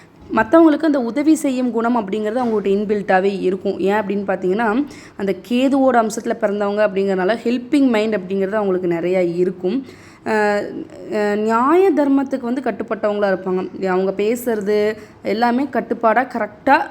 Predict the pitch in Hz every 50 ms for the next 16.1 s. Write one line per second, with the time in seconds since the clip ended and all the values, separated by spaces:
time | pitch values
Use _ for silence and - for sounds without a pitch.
0 | - - 214 202 202 196 196 196 - 208 214 208 - 302 330 392 339 330 285 269
1 | 269 302 285 - 254 233 - 233 226 220 214 214 190 196 220 208 190 185 196 214
2 | 220 220 214 208 202 190 190 185 185 208 202 202 180 180 180 180 202 226 294 285
3 | - - - - - - - - 233 202 196 190 185 180 185 202 196 190 190 -
4 | 233 220 208 190 180 180 185 190 190 190 185 185 180 185 180 175 196 185 170 170
5 | 180 226 269 262 - - - - - - - - 240 269 285 311 330 302 285 -
6 | 254 240 247 247 247 226 202 190 - 208 196 185 190 185 196 202 208 220 233 247
7 | 247 247 - 262 - - 226 214 214 208 208 202 220 247 208 185 180 185 220 247
8 | 240 226 202 190 185 185 190 185 180 175 165 170 175 175 175 180 - 190 190 190
9 | 185 185 202 214 233 233 240 226 202 214 254 240 202 214 208 208 196 185 208 247
10 | 262 220 208 202 202 202 202 190 190 190 202 220 208 185 185 269 277 - 269 247
11 | 254 254 311 302 262 240 214 196 185 180 196 190 196 220 190 175 175 190 185 -
12 | 202 196 196 175 160 160 185 - - - - - - - - - - - - -
13 | - - - - - - - - - - 262 269 311 381 381 370 339 262 233 240
14 | - - 285 294 302 277 - 302 269 269 - - 277 285 - - 262 254 277 269
15 | - - 269 262 - 220 208 208 208 226 208 202 196 185 185 196 196 208 214 226
16 | 254